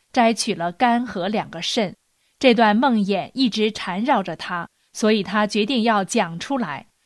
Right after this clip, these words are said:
对发生在中国的人体器官摘取做一个佐证。研讨会上讲出的调查结果和事例让与会者们震惊和深思。与会者表示，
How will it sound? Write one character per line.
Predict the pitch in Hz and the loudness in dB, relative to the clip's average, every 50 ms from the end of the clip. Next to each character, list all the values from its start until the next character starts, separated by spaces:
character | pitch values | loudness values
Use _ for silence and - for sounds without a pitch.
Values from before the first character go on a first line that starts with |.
| _ _ | _ _
对 | - 240 220 214 | 2 4 4 4
发 | 214 247 226 226 | 4 2 0 2
生 | 226 - 226 220 | 2 0 0 0
在 | 214 254 220 185 185 | 2 4 4 4 2
中 | - 247 240 233 240 | 0 -2 -2 0 0
国 | 220 196 196 | 0 0 2
的 | 208 208 185 | 2 0 0
人 | 185 202 208 247 | 0 0 -2 -2
体 | - - 220 185 | -2 -4 -6 -6
器 | - - 247 | -4 -4 -4
官 | 220 214 226 214 220 226 | -2 0 0 0 0 0
摘 | 226 285 269 277 | 0 0 0 0
取 | 254 - - - - - - _ _ _ _ | 0 -4 -6 -6 -6 -8 -10 _ _ _ _
做 | - - 330 294 240 | -2 2 4 4 4
一 | 202 202 | 4 2
个 | 202 269 254 208 | 2 2 2 2
佐 | 175 - - 214 180 143 | 2 0 -2 -2 -2 -4
证。 | 127 - - 247 214 165 113 - _ _ _ _ _ _ _ _ _ _ _ _ _ _ _ _ _ _ _ _ - | -4 0 2 2 2 0 -4 -12 _ _ _ _ _ _ _ _ _ _ _ _ _ _ _ _ _ _ _ _ -2
研 | 214 214 226 | 0 0 2
讨 | 226 254 185 180 | 2 2 0 0
会 | - 220 202 | 0 0 -2
上 | 196 - 214 208 196 190 | 0 0 0 0 0 0
讲 | 190 - 208 185 185 | 0 0 0 0 -2
出 | 185 - 262 | -4 -4 0
的 | 220 220 | 0 0
调 | 202 240 262 220 196 | 2 2 2 2 0
查 | 196 - 208 202 | 0 -2 -4 -2
结 | 202 - 269 277 | -2 -2 -4 -4
果 | 240 233 185 - | -2 -2 -4 -4
和 | - - 196 180 202 | -4 -6 -6 -6 -4
事 | - - - 240 202 | -4 -4 -2 -2 -2
例 | 185 214 185 - - _ _ _ | -4 -4 -6 -8 -10 _ _ _
让 | - 294 285 269 262 | 0 2 4 4 4
与 | 233 202 | 4 2
会 | 196 - 320 277 240 | 0 0 0 0 0
者 | - 233 190 165 | 0 0 0 0
们 | 165 180 196 | -2 -4 -2
震 | - 311 285 220 185 | 0 0 0 0 0
惊 | - - 226 214 214 | -2 -2 -2 -2 -2
和 | 233 - 202 160 | -2 -4 -4 -6
深 | 165 - 226 214 208 208 | -4 -4 -2 -2 -2 -2
思。 | 202 - - 196 180 180 - _ _ _ _ _ _ _ | -2 -6 -6 -8 -8 -8 -10 _ _ _ _ _ _ _
与 | 220 214 | 0 0
会 | 196 254 233 | 2 2 2
者 | 196 202 185 | 2 0 0
表 | 190 214 185 151 131 | -2 -2 -4 -4 -6
示， | 156 - - 214 175 - | -8 -6 -6 -6 -6 -8